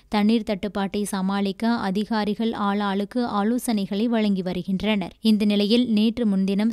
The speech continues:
சகிதமாக வைகை அணை பகுதிக்கு சென்ற செல்லூர் ராஜு தண்ணீர் ஆவியாவதை தடுப்பது குறித்த புதிய திட்டம் பற்றி விவரித்தார். செய்தியாளர்களிடம் பேசிய அவர், நூற்றி நாற்பத்தி இரண்டு ஆண்டுகள் இல்லாத அளவுக்கு இந்த கோடை காலத்தில் வெப்பத்தின் தாக்கம் அதிகமாக இருக்கிறது.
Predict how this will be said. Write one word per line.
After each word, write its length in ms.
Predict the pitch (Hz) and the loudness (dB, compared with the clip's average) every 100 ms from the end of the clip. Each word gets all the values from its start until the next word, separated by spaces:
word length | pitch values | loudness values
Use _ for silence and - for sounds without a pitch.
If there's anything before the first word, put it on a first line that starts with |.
| 220 | 0
சகிதமாக 680 | 208 226 220 208 202 196 254 | -2 0 0 0 0 -2 -4
வைகை 360 | 202 202 208 233 | -2 -2 -2 -2
அணை 240 | 214 208 | 0 -2
பகுதிக்கு 480 | 208 196 202 190 233 | -2 -4 -4 -4 -4
சென்ற 280 | 226 202 202 - | -2 -2 -2 -4
செல்லூர் 360 | 190 190 196 | -2 -2 -2
ராஜு 480 | 180 185 196 202 254 - - _ | -2 -2 0 0 0 -4 -18 _
தண்ணீர் 420 | 240 226 247 269 - | 2 4 6 4 2
ஆவியாவதை 720 | 214 208 220 226 208 214 220 | 0 2 0 0 0 0 -2
தடுப்பது 480 | 214 190 202 226 208 | -2 -4 -2 -2 -2
குறித்த 380 | 214 202 190 226 | -2 -2 -2 -6
புதிய 340 | 220 208 226 | -4 -2 -2
திட்டம் 340 | 226 208 214 196 | -2 -4 -2 -2
பற்றி 320 | 196 208 247 | -4 -4 -4
விவரித்தார். 640 | 208 170 180 202 214 190 - _ - _ - | -4 -4 -2 -2 -2 -6 -8 _ -20 _ 0
செய்தியாளர்களிடம் 920 | 220 202 208 196 196 208 226 208 208 | 2 2 2 2 0 -2 -2 0 0
பேசிய 440 | 202 190 180 208 214 | 0 -2 -2 -4 -4
அவர், 380 | 190 180 233 247 - _ | -2 -2 -4 -6 -18 _
நூற்றி 320 | 226 240 254 | 2 2 2
நாற்பத்தி 460 | 220 202 202 240 233 | 0 0 -2 -4 -2
இரண்டு 360 | 208 202 202 | 0 0 -2
ஆண்டுகள் 460 | 196 202 208 214 220 | 0 0 0 -2 0
இல்லாத 440 | 196 202 208 220 | 0 0 0 -2
அளவுக்கு 520 | 202 190 185 185 240 | -2 -2 -4 -2 -2
இந்த 260 | 208 202 226 | 0 0 -2
கோடை 320 | 220 202 202 | -4 -4 -4
காலத்தில் 600 | 202 196 196 208 214 247 - - _ | -4 -4 -4 -2 0 -2 -4 -20 _
வெப்பத்தின் 560 | 214 220 277 277 262 | 0 0 -2 0 -2
தாக்கம் 400 | 240 214 202 240 | 0 -4 -2 -4
அதிகமாக 680 | 247 208 226 247 214 185 254 | -2 -2 0 0 0 -2 -2
இருக்கிறது. 640 | 233 196 175 208 214 185 | -2 -2 -4 -2 -2 -4